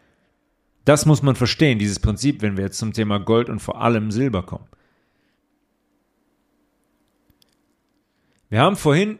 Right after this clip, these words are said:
über die wirtschaftliche Wertigkeit von Silber gesprochen. Und auch darüber, dass Silber endlich ist und die Nachfrage nach Silber die von Gold um das Achtfache übersteigt.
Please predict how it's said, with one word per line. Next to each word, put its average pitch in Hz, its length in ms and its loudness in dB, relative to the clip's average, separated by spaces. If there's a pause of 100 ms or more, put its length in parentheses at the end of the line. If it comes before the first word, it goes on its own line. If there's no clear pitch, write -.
über 120 140 0
die 117 140 0
wirtschaftliche 151 580 0
Wertigkeit 135 500 -2
von 113 140 -6
Silber 113 280 2
gesprochen. 85 460 -8 (1600)
Und 156 180 -4
auch 139 160 0
darüber, 143 640 0 (380)
dass 104 220 -6
Silber 123 380 -2
endlich 156 460 -4
ist - 400 -10
und 113 160 -6
die 117 80 -4
Nachfrage 120 840 -2
nach 104 180 -6
Silber 117 360 -2
die 117 120 -6
von 101 220 -8
Gold 147 260 0
um 110 140 -8
das - 260 -12
Achtfache - 880 -4
übersteigt. 107 840 -8